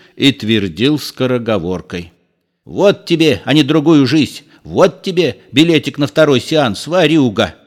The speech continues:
А Тимофей, красный, удовлетворённый, повторял: «Ах, как я вклепался! Ай-яй-яй-яй! Это ж надо так!»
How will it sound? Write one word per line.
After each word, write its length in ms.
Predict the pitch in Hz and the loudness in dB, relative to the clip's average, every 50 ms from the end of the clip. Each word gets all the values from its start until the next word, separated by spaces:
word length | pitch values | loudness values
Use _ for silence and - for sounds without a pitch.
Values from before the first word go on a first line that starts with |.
| _ _ _ _ _ _ _ _ _ - | _ _ _ _ _ _ _ _ _ -6
А 100 | 104 104 | -6 -6
Тимофей, 760 | - - - 101 101 110 110 110 - - - 175 185 175 135 | -6 -6 -4 -2 0 0 0 0 -2 0 2 2 4 4 2
красный, 960 | - - 107 98 110 139 160 156 147 131 - - - 127 127 123 110 92 82 - | 0 -2 -2 -2 0 2 2 2 2 0 -2 -4 -6 -4 -2 -2 -2 -4 -6 -8
удовлетворённый, 1300 | - 101 101 107 107 101 104 104 98 - - 95 101 101 95 92 104 127 139 135 127 123 117 107 101 | -10 -6 -2 0 0 0 0 0 -2 -4 -4 -4 -2 -2 -2 0 2 2 2 4 2 2 0 0 -2
повторял: 800 | - - 104 - - - - 101 95 90 90 92 87 85 82 - _ _ _ _ _ _ _ _ _ _ _ _ | -4 -6 -10 -10 -8 -4 -4 -2 -2 -2 -2 -4 -4 -6 -8 -12 _ _ _ _ _ _ _ _ _ _ _ _
«Ах, 500 | - 143 175 185 175 160 139 - - - - _ | 0 2 2 2 2 2 -2 -6 -10 -18 -20 _
как 340 | - 214 196 180 - - | 0 0 0 0 -4 -8
я 180 | 196 175 - 170 | -8 -6 -6 -6
вклепался! 1080 | - - - - 170 165 160 165 _ 180 175 160 143 120 107 104 - - - 113 - - _ _ _ | -6 -8 -10 -6 -4 -4 -4 -4 _ -2 0 0 0 0 -2 -6 -10 -10 -10 -10 -10 -12 _ _ _
Ай-яй-яй-яй! 1400 | 160 185 202 208 196 196 190 185 185 185 180 180 170 175 175 165 165 160 160 156 147 143 131 120 110 104 98 92 - | 0 2 4 4 2 0 0 -2 -2 0 0 -2 -2 -2 -2 -2 -2 -2 -4 -4 -4 -4 -6 -6 -8 -8 -10 -12 -8
Это 320 | - 135 151 131 - 151 143 | -6 -6 -6 -2 0 0 0
ж 160 | - - - | 0 -2 -4
надо 520 | 147 147 170 214 233 220 190 143 143 135 | -4 -2 -2 -2 -2 -2 -2 -4 -6 -8
так!» 480 | - - 135 123 113 101 - _ _ _ | -6 -6 -6 -6 -6 -8 -10 _ _ _